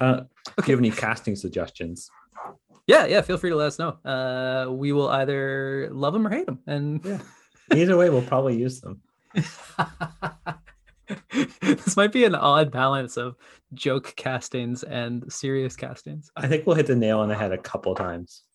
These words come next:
Speaker 2: <laughs> I think we have so far. Um, but okay, cool. Yeah. Uh, I guess that's it. I'm Corey.
Speaker 1: I'm Mike.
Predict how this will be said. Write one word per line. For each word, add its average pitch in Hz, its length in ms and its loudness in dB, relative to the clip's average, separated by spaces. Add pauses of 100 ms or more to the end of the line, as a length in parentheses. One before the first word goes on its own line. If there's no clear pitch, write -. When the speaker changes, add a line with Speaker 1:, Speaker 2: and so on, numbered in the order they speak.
(120)
Speaker 2:
<laughs> - 220 -12
I 147 40 0 (2000)
think 151 140 -2
we 131 120 -2
have 120 400 2 (160)
so 127 300 0
far. 123 460 0 (260)
Um, 139 420 0 (260)
but 359 100 4
okay, 302 180 2
cool. - 340 -2
Yeah. 277 160 2 (140)
Uh, 165 600 0 (300)
I 160 60 -6
guess 165 100 -4
that's 190 160 -2
it. 320 140 -2
I'm 160 120 0
Corey. 254 260 0 (520)
Speaker 1:
I'm 117 160 2
Mike. 147 340 0